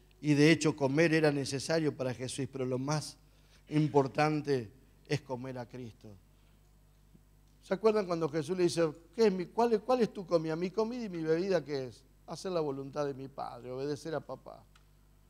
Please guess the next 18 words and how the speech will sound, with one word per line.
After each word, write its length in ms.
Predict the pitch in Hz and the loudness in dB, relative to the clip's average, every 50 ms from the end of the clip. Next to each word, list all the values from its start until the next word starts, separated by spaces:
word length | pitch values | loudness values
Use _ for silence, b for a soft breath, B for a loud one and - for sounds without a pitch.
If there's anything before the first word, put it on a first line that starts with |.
| _ _ _ _ _ _ _ _ _ _ _ _ _ _ _ _ _ _ _ _ _ _ _ _ | _ _ _ _ _ _ _ _ _ _ _ _ _ _ _ _ _ _ _ _ _ _ _ _
Sí, 340 | - - - 240 220 165 - | -16 -10 -6 -4 -4 -4 -4
está 220 | - 123 - - 165 | -6 -10 -6 -4 -4
en 100 | 160 139 | -4 -4
juego 300 | - - 180 185 185 170 | -4 -4 -2 0 0 0
lo 160 | 151 143 135 | 0 -2 -2
que 120 | - 139 | -4 -8
yo 160 | 120 117 147 135 | -8 -8 -8 -6
quiero, 300 | 143 185 180 160 160 147 | -4 -2 -2 -2 -2 -4
sí, 340 | - - 196 185 156 139 123 - | -6 -6 -4 -4 -4 -4 -6 -10
pero 160 | 135 135 139 | -8 -4 -2
vos 140 | 151 156 120 | -2 -2 -2
sabés 240 | 151 147 156 156 | -2 -4 -4 -4
que 80 | 147 151 | -6 -8
eso 180 | 151 120 147 147 | -10 -8 -8 -8
es 60 | 139 | -10
eterno 320 | 139 139 151 151 156 151 | -10 -10 -12 -12 -12 -12
y 40 | 139 | -14
generacional. 680 | - 139 127 127 123 117 - - 120 123 123 120 110 | -14 -14 -14 -14 -16 -16 -16 -16 -16 -16 -16 -18 -20